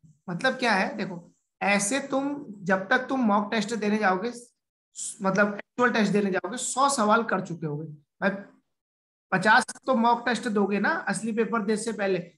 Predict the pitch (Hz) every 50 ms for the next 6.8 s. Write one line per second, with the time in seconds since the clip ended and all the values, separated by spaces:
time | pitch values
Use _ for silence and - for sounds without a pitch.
0 | _ _ - 202 214 208 208 254 247 247 240 220 254 247 247 233 220 220 220 226
1 | 220 220 214 214 214 - - _ _ _ _ _ _ _ _ _ _ _ _ _
2 | _ _ _ _ _ _ _ _ _ _ _ - 165 170 190 175 220 214 226 226
3 | 208 214 233 254 240 233 233 233 214 185 165 156 - - - - 208 202 202 -
4 | 240 240 226 254 240 220 220 208 214 208 214 226 262 262 - - - 240 214 208
5 | 226 220 220 208 202 202 202 233 226 262 262 - 190 185 - - - 220 240 254
6 | 214 208 214 175 - 240 233 226 220 185 180 208 269 311 -